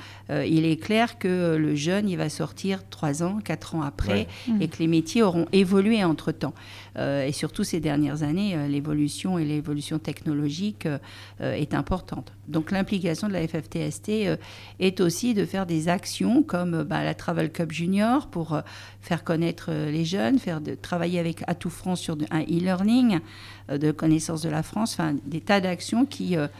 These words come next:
Speaker 1: mobilisent les jeunes.
Speaker 2: Surtout qu'en ce moment, la formation est clé, je, j'imagine, puisqu'il y a une pénurie, euh, on le sait tous, il y a une pénurie dans le, dans le voyage et dans le voyage loisir ou affaires de, de, d'agents de voyage, de collaborateurs, de, d'agents au service de, des clients.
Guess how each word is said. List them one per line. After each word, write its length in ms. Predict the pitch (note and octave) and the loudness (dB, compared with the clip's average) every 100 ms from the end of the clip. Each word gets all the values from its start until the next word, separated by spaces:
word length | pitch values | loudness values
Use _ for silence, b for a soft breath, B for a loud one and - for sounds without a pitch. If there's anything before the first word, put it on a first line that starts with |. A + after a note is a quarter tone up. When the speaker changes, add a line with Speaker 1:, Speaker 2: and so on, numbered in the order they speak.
| B B | B B
Speaker 1:
mobilisent 480 | G3 G#3 F#3 G#3 G3+ | 4 6 4 0 2
les 140 | F#3+ | 0
jeunes. 240 | D#3+ D3+ D#3 - | 0 0 -2 -8
Speaker 2:
Surtout 320 | - A2 - | -10 -6 -2
qu'en 520 | C3 - - - - - | -4 -6 -16 -18 -14 -12
ce 160 | - | -4
moment, 160 | A2+ C3 | 0 0
la 80 | A2+ | 0
formation 580 | G#2+ F#2+ F#2 - A#2+ | -2 -2 -2 0 0
est 60 | G2+ | 0
clé, 380 | - C#3 D#3 G#2+ | -2 -2 0 -2
je, 200 | F#2 F#2+ | -2 -4
j'imagine, 400 | F#2+ G2+ F#2 F#2 | 0 -2 0 -4
puisqu'il 340 | - - F#2+ | -6 -8 -4
y 40 | F#2 | -2
a 40 | |
une 100 | F2+ | -2
pénurie, 640 | G#2 G2+ G2 G2 G#2+ G2+ | -2 -2 -2 -2 -2 0
euh, 340 | E2+ E2 D#2+ D2+ D2+ | -2 -2 -4 -6 -6
on 60 | |
le 100 | D#2+ | -6
sait 140 | E2 B2 | -6 -6
tous, 200 | D#3+ - | -6 -6
il 20 | |
y 40 | |
a 20 | E2+ | -8
une 60 | |
pénurie 360 | F#2+ G2+ G2+ G#2+ | -6 -4 -4 -4
dans 120 | F2+ | -4
le, 120 | E2 | -4
dans 100 | D#2+ | -4
le 60 | E2 | -4
voyage 520 | E2+ F#2 G2 F#2+ E2+ | -4 -2 -2 -4 -6
et 100 | E2 | -6
dans 80 | E2 | -6
le 60 | |
voyage 360 | D#2+ E2 E2+ E2 | -6 -6 -8 -8
loisir 380 | F2+ E2 F2+ E2 | -8 -6 -6 -4
ou 80 | E2+ | -4
affaires 360 | E2 - G2+ | -6 -6 -6
de, 140 | D#2+ D#2 | -6 -8
de, 200 | D#2+ D2 | -8 -8
d'agents 220 | D2 D#2 E2 | -8 -8 -6
de 60 | |
voyage, 380 | E2+ G#2 B2+ G#2+ | -2 0 0 -2
de 60 | F2+ | -6
collaborateurs, 800 | F2 E2+ F2+ G2 B2+ B2+ A2 | -6 -4 -2 -2 -2 0 -2
de, 440 | E2+ E2+ D#2 D2+ D2+ | -4 -6 -4 -6 -6
d'agents 320 | E2 E2+ G#2 | -6 -2 -2
au 60 | F#2+ | -2
service 460 | - G#2+ G2 A2+ | -2 -4 -2 -4
de, 60 | G2+ | -4
des 140 | E2+ | -6
clients. 380 | E2+ - A2+ C#3+ | -6 -4 -4 -4